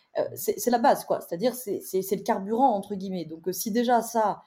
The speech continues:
ça marche pas, euh, bon, tu peux pas attendre des miracles sur ton, sur ton hygiène de vie, ton état de santé. Et je dis ça sans aucun, euh, euh, parce que je sais, si tu veux, que quand t'as des profils comme les miens, euh, psy positif, prof de yoga, gna, gna, gna, qui te parlent de nutrition et tout,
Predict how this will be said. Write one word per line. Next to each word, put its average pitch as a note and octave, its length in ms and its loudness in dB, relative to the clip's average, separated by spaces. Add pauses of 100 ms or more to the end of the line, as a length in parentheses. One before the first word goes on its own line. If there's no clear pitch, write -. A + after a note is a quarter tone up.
(160)
ça - 140 -6
marche D#3+ 280 -8
pas, C#4 300 2 (280)
euh, D#3+ 460 -6
bon, F#3 140 -2
tu E3+ 100 -10
peux F#3 80 -6
pas A#3+ 100 8
attendre A3 240 2
des G3 100 -4
miracles G3+ 420 0
sur F#3+ 160 -10
ton, F3 440 -8
sur - 140 -20
ton G3 100 -4
hygiène F#3 240 -4
de F3+ 80 -6
vie, A#3+ 120 0
ton A#3+ 100 -8
état F#3+ 160 -10
de G3 60 -20
santé. F#3 260 -10 (300)
Et - 80 4
je G3+ 100 -2
dis G#3 160 -4
ça C#4 140 0
sans A3+ 240 -4
aucun, A#3 480 -2
euh, F3 340 0 (480)
euh, - 60 -6 (260)
parce G#3 140 -2
que A#3 80 -2
je A3+ 80 2
sais, D4 360 -2
si A#3 140 -14
tu A3+ 100 -12
veux, F#3 200 -4 (300)
que G3 300 -2 (440)
quand C4+ 140 2
t'as D#4 100 2
des C4+ 100 0
profils B3+ 340 -2
comme A3+ 160 0
les A3+ 100 -2
miens, E3+ 300 -6 (300)
euh, E3 60 2
psy A3 240 -10
positif, A3 600 -8
prof F#3+ 160 -10
de F#3+ 100 -4
yoga, G3 340 2
gna, F#3+ 180 2
gna, - 0 -
gna, G#3 220 -2
qui G#3 160 -14
te - 80 -8
parlent G3 320 2
de F#3+ 80 -6
nutrition F#3+ 540 -8
et F#3+ 80 -6
tout, A#3 240 -2